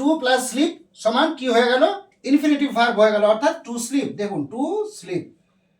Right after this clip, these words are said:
to sleep হয়ে গেল, অর্থাৎ ইনফিনিটিভ ভার্ব হয়ে গেল। তাহলে এখানে to স্লিপটা হলো ইনফিনিটিভ ভার্বের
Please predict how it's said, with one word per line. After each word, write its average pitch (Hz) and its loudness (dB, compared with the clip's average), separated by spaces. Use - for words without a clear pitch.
to 240 -10
sleep 269 0
হয়ে 269 2
গেল, 320 2
অর্থাৎ 262 -2
ইনফিনিটিভ 208 -6
ভার্ব 170 0
হয়ে 170 0
গেল। 101 -14
তাহলে 247 4
এখানে 262 -2
to 285 -6
স্লিপটা 285 -2
হলো 247 4
ইনফিনিটিভ 262 -2
ভার্বের 240 2